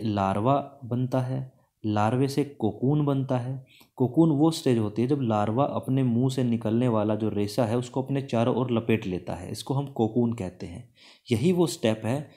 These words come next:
जहाँ से रेशम का जो धागा है या रेशम का जो रेशा है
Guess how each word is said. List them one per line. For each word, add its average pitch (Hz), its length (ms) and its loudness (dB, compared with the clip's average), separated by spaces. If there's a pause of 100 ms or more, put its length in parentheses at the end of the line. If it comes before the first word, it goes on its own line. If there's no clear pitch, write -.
(220)
जहाँ 110 280 0
से 151 220 0
रेशम 117 420 0 (640)
का 110 120 -2
जो 104 220 -2
धागा 95 400 0
है 113 320 -4 (300)
या 107 80 -2
रेशम 113 340 0
का 123 120 -2
जो 113 120 0
रेशा 101 420 0
है 117 280 -6